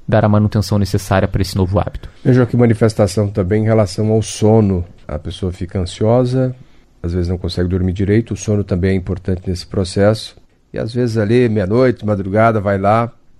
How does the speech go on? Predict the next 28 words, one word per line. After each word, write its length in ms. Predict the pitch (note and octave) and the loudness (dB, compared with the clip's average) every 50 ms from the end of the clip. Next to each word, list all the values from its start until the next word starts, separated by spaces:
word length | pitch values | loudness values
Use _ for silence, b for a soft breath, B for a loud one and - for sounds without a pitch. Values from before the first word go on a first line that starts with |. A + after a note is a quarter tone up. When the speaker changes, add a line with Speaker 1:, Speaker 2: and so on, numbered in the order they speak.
| _ - - | _ -14 -4
Speaker 1:
E 120 | - A2+ | 0 0
aí 80 | A2+ A2 | 0 2
come. 240 | A2 - G2 A#2 B2+ | 2 2 2 2 2
Speaker 2:
ingere 520 | A#2+ G2 A2 B2 B2 B2+ B2+ C3 B2 C3 - _ _ _ - - | 0 2 2 4 4 4 4 2 -2 -6 -10 _ _ _ -12 -6
mais 140 | A2 A2 A2 | -2 0 0
Speaker 1:
Isso. 80 | G#2+ | 0
Speaker 2:
alguma 220 | G#2+ G2 G#2 G#2 G2+ | 0 0 -2 -4 -4
coisa. 460 | - - A2 A2 A2+ A2 G#2 G#2+ A2+ - | -2 -2 0 0 0 0 -2 -6 -10 -6
Quer 80 | - | -6
dizer, 320 | A2+ G2 G#2 G2 F2+ F2+ - _ _ | -4 -4 -4 -4 -6 -8 -10 _ _
tudo 180 | - D3 D3 A#2+ | -4 -4 -2 0
vai 120 | A#2+ A#2+ | -2 -2
dificultando. 500 | A2+ - - B2+ A#2 G#2 - F#2 E2 D2+ - B B B B B B _ | -4 -6 -10 -10 -10 -8 -8 -8 -10 -10 -12 B B B B B B _
Speaker 1:
Tudo 200 | - F#3 G#3 G3 | -4 -2 0 2
vai 120 | G3 G3+ F#3+ | 2 2 2
dificultando 720 | - - - G3+ - F#3 D#3 - D3 C#3+ D#3 F#3 G3+ b b b b - | 0 -2 -6 -4 -2 -2 0 2 2 2 2 0 -2 b b b b -6
e 80 | C#3+ | -4
entenda. 720 | C3+ F3+ F3+ F3+ - - C3+ B2 A2 G#2 F#2+ F2+ - - - - _ _ - - _ | -2 -2 -4 -4 -2 0 0 0 0 0 -2 -4 -6 -8 -12 -20 _ _ -20 -10 _
Qual 180 | - E3+ G3 | 0 0 0
que 100 | F#3+ - | 2 0
é 40 | F3+ | 0
a 40 | D3 | 2
grande 260 | D3+ C#3+ C#3 C3 B2+ | 2 2 0 0 0
mensagem? 600 | A#2+ A#2 G#2+ - - - F2 E2 D#2+ E2+ F2+ F2+ E2+ | 0 -2 -2 -2 -2 -2 -2 -2 -2 -4 -8 -10 -6
Não 380 | - B2 B2+ D3+ E3 D3+ C#3 B2 | -4 -2 0 0 0 0 0 0
há 180 | B2 C#3 - - | 0 0 0 -2
uma 180 | C#3 B2+ A#2+ A2 | -2 -2 -2 -2
separatividade 1300 | - - - - D3+ D3+ D3+ C#3+ A#2 A2 G#2 - - G2+ F2+ F#2 E2+ F#2 F#2+ G#2 G#2+ G2 G#2 A#2 F2+ | -2 -4 -4 -4 -4 -2 -2 0 0 0 -2 -4 -6 -8 -8 -6 -4 0 0 0 0 0 -2 -6 -10